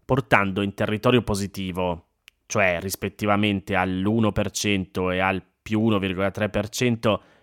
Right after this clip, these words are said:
le precedenti prospettive di contrazione del pil russo. Ma perché, nonostante la guerra e le sanzioni, è la Russia ad affermarsi come uno dei best performer?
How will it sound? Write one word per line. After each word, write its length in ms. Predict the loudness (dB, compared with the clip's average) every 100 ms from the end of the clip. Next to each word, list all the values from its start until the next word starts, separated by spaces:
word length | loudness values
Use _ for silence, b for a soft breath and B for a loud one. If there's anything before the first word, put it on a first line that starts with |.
| b 0
le 180 | 0
precedenti 600 | 2 -2 0 2 2 0 -4
prospettive 760 | -4 -2 -4 -6 -4 0 2
di 220 | 0 -4 0
contrazione 760 | -2 0 -4 -4 -2 2 2
del 180 | 0 -2
pil 300 | -2 -2 -2
russo. 560 | -2 -4 -4 -2 -4 -6 _ _ _ _ _ _ _ _ -4
Ma 160 | -2
perché, 500 | 4 2 2 0 2
nonostante 640 | 2 0 0 2 2 4 2
la 140 | 2
guerra 500 | 6 6 6 2 0
e 60 | 2
le 120 | 2
sanzioni, 680 | 2 0 0 2 4 4 4
è 140 | 2
la 180 | 2 2
Russia 680 | 2 0 0 0 2 0 0
ad 120 | -2
affermarsi 680 | 0 0 0 4 4 2 -4
come 240 | -2 2 4
uno 260 | 4 2
dei 280 | 2 2 0
best 400 | 2 0 0 -2
performer? 840 | -4 -2 2 2 2 0 -2 -4